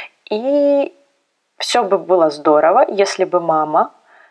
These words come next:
начала говорить отцу о том, что у нас денег не хватает, мне приходится очень много готовить на вас, вас тут много, всё плохо. Ну, таким образом, говорит о том, что давай тебе уже пора, отец, уезжать.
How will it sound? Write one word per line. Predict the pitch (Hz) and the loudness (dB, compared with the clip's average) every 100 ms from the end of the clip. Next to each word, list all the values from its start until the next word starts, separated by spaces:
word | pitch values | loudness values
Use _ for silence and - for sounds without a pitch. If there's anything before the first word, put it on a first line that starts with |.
| _ _ _ _ _ | _ _ _ _ _
начала | 190 180 175 - 202 214 233 - | 0 0 0 0 2 2 0 -4
говорить | 180 165 165 160 | -6 -6 -6 -4
отцу | 208 - | -4 -2
о | 170 | -2
том, | 170 180 | -2 -4
что | 180 160 | -4 -6
у | |
нас | 156 151 - | -6 -8 -6
денег | - 139 - 156 | -4 -4 -6 -12
не | |
хватает, | 156 - 170 - 220 262 294 320 339 - _ - - - | -12 -8 -8 -2 0 2 4 2 0 -10 _ -18 -18 -10
мне | 175 170 | -4 -4
приходится | 175 180 170 160 160 160 | -4 -4 -2 -2 -2 -2
очень | 156 - | -2 -4
много | 156 156 147 | -2 -2 -2
готовить | 143 160 - 185 247 277 285 285 | -2 -4 0 2 4 4 2 2
на | 269 | 2
вас, | 269 269 277 | 2 2 0
вас | - 156 | -4 -4
тут | - - - | -6 -8 -6
много, | 151 151 175 226 254 254 254 | -6 0 2 4 4 2 0
всё | 254 - | 0 -10
плохо. | 147 160 226 254 208 | -6 0 0 0 -4
Ну, | 254 | -4
таким | 208 180 185 | -4 -2 -2
образом, | 175 170 160 147 147 - - - - - | -2 0 -2 -2 -4 -8 -16 -14 -14 -8
говорит | - 185 190 | -2 0 0
о | 175 | 0
том, | 190 208 | 0 -2
что | - - | -4 -6
давай | 165 170 180 | -2 0 0
тебе | 175 170 160 | 0 -6 -6
уже | 165 160 | -6 -8
пора, | - 226 165 | -4 0 2
отец, | 170 - 156 - | 0 -4 -6 -6
уезжать. | 170 160 160 156 - | -6 -6 -6 -8 -14